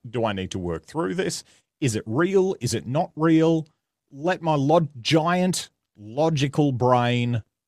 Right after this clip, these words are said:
work it out now that my emotions have flagged that I should probably look at this and think about it.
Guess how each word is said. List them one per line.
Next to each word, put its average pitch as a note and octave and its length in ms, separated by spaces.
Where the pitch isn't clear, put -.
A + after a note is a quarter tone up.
work A#2+ 480
it B2 60
out F#2 360
now B2 320
that A#2+ 180
my A2+ 220
emotions A2 720
have B2 300
flagged E3+ 680
that D3 100
I C#3 140
should - 240
probably A2+ 320
look G#2 180
at - 100
this F#2+ 220
and F2+ 160
think F#2 180
about E2 300
it. - 100